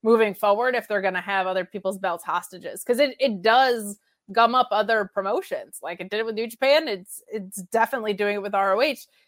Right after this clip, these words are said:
And it's even more maddening 'cause we've said it week over week. We've seen the Lucha Brothers on this program just not having tag title defenses. So put 'em on the most active non-champion champions that there are. The Kingdom is walking the walk and talking the talk.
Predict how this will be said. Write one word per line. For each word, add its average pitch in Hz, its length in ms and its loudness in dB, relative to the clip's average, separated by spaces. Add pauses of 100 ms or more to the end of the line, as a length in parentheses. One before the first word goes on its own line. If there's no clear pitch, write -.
(100)
And 247 120 4
it's 254 240 6
even 285 280 4
more 330 200 6
maddening 208 440 0
'cause 214 140 -6
we've 247 200 -4
said 262 140 2
it 220 80 -2
week 240 180 -4
over 202 200 0
week. 294 240 -6
We've 220 160 -4
seen 320 340 -2
the 262 80 4
Lucha 262 240 0
Brothers 240 300 2
on 294 200 6
this 330 140 -6
program 294 680 0 (100)
just 240 260 0 (100)
not 220 440 -2
having 226 400 -2
tag 302 300 0
title 202 260 -2
defenses. 208 640 -4 (440)
So 262 560 6
put 330 120 6
'em 349 80 6
on 320 160 4
the 294 80 0
most 277 240 0
active 220 540 0
non-champion 226 760 0
champions 214 520 -4
that 190 200 0
there 185 180 -2
are. 175 220 0
The 185 120 -4
Kingdom 233 420 -2
is 202 200 -2
walking 262 480 0
the 277 100 2
walk 247 380 4
and 208 120 -14
talking 226 320 0
the 208 60 -14
talk. 208 300 4